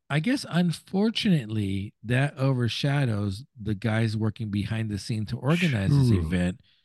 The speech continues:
Speaker 1: which, of course, is the Bayard Rustin
Speaker 2: Yeah.
Speaker 1: character.
Speaker 2: Yeah, but he has a lot of baggage coming with him.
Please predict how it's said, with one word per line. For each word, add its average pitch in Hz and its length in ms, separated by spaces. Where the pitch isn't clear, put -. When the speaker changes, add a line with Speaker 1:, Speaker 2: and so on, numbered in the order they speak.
Speaker 1:
which, 117 200
of 113 100
course, 135 360
is 110 160
the 110 120
Bayard 107 460
Rustin 101 440
Speaker 2:
Yeah. 135 140
Speaker 1:
character. - 460
Speaker 2:
Yeah, 95 240
but 185 180
he 202 220
has 277 200
a 107 80
lot 110 640
of 107 220
baggage 104 640
coming 107 480
with 101 300
him. 73 280